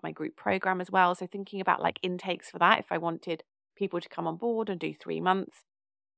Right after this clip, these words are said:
I've found there's a lot of resistance to signing up to anything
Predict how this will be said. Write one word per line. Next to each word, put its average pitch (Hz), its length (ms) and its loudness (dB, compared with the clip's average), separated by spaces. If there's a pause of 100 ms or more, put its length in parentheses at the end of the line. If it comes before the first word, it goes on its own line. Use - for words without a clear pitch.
(320)
I've 226 120 0
found 262 360 -4
there's 180 180 0
a 175 140 0
lot 196 500 2
of 180 100 -8
resistance 180 680 -4
to - 80 -8
signing 240 500 -2
up - 220 -2
to - 140 -12 (100)
anything 220 540 -4